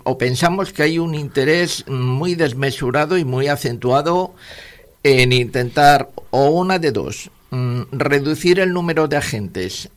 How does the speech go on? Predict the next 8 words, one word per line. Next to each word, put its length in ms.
de 180
los 160
distintos 680
turnos 580
diarios 800
o, 260
no 160
sabemos, 640